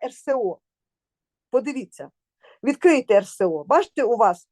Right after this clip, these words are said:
перший семестр, перший модуль, другий, активність. У-, з-, у-, зверніть увагу, активність на практичних заняттях. За них аж по-, аж дається вісім балів. А ви не боретесь,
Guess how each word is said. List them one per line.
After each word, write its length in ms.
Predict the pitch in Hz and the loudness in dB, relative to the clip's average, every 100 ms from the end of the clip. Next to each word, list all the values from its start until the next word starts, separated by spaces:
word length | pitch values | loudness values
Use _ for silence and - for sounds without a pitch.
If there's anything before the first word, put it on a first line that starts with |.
| _ _ _ _ _ - | _ _ _ _ _ 0
перший 400 | 294 254 247 214 | 0 0 -10 -12
семестр, 520 | 240 214 196 180 190 | -12 -8 -10 -10 _
перший 420 | - 302 294 311 285 | 2 2 2 -6 -4
модуль, 360 | 277 247 220 | -4 -4 -6
другий, 540 | 180 285 311 277 262 _ _ - | -4 0 0 -2 -6 _ _ -2
активність. 1080 | 247 240 - 311 277 262 294 294 - - _ _ _ - | -2 -2 0 2 2 0 0 -2 -12 -20 _ _ _ -8
У-, 260 | 208 - 185 | -8 -6 -6
з-, 100 | 208 | -2
у-, 140 | 202 | 0
зверніть 360 | 202 233 285 370 | 2 2 2 2
увагу, 420 | 320 240 208 190 - - | 4 2 0 -6 -6 -6
активність 760 | 220 - 226 226 262 359 _ _ - | -6 -8 -6 -6 -6 -8 _ _ 0
на 140 | 220 | 0
практичних 600 | - 208 - 196 185 233 | 2 -4 0 -2 -2 -6
заняттях. 500 | 226 277 294 202 - _ _ - | -2 -4 -4 -8 -12 _ _ -4
За 160 | 196 | -4
них 220 | 190 214 - | -2 -2 -2
аж 160 | 247 | -6
по-, 180 | - 196 _ | -6 -12 _
аж 220 | - 233 - _ _ _ | -4 -4 -6 _ _ _
дається 480 | 180 170 175 214 277 | -6 -4 -4 -2 -4
вісім 400 | 185 185 - 233 | -4 -10 -8 -2
балів. 320 | 285 285 175 _ _ _ _ _ _ _ - _ _ _ - - | 0 0 -4 _ _ _ _ _ _ _ -20 _ _ _ -6 0
А 80 | |
ви 160 | 214 302 | 4 6
не 120 | 349 | 6
боретесь, 580 | 302 349 269 254 240 | 6 4 2 -2 -10